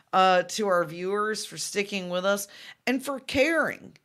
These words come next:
You know what I mean? For all the people who have stuck with us through this whole conversation, you guys show that you have a commitment to understanding the truth just like we do. We want to know, well,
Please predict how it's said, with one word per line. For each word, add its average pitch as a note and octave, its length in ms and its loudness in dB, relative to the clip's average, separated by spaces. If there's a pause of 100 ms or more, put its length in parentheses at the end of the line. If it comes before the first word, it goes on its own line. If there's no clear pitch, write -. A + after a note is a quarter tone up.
(440)
You F#3+ 140 -6
know G#3 80 0
what G#3 100 0
I G#3 60 -2
mean? G#3+ 240 -2
For G3+ 160 -4
all A3+ 160 2
the C4 100 -8
people A#3 400 -6
who G#3 280 -6
have F#3 180 -4
stuck - 400 -8
with G#3+ 160 -4
us F3 240 -2
through F3+ 100 -10
this E3+ 180 -8
whole G#3+ 180 -2
conversation, F3+ 800 -6 (400)
you G3+ 360 0
guys G#3 680 0 (240)
show F#3+ 720 2
that D#3 160 -8
you G#3+ 180 -4
have A#3+ 200 -2
a F#3 60 -2
commitment E3+ 640 -8
to - 120 -12
understanding E3+ 920 -6
the D3 80 -6
truth F#3+ 560 -8 (400)
just G3 340 -4
like F#3 360 -4
we D#3+ 320 -10
do. C3+ 180 -6
We D#3 400 -6
want C#4 320 -4
to A#3+ 120 -2
know, E3 720 -4
well, D#3+ 380 -2